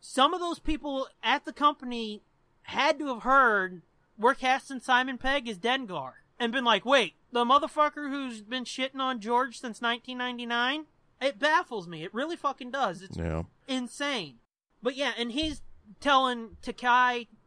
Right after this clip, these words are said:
Speaker 1: that he's wrong about Sulu, and it's like, come on, dude.
Speaker 2: Oh,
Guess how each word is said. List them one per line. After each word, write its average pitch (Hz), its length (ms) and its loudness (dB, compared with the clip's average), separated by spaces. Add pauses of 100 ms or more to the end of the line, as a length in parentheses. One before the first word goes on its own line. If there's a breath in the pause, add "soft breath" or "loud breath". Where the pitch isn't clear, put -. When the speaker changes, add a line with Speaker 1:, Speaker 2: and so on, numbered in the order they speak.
(120)
Speaker 1:
that 202 200 -2
he's 262 320 -4
wrong 208 320 2
about 190 320 0
Sulu, 196 440 -6
and 160 100 -8
it's - 100 -14
like, 151 160 -10
come 208 200 -2
on, 156 280 -2
dude. 135 320 -12 (560)
Speaker 2:
Oh, 123 220 8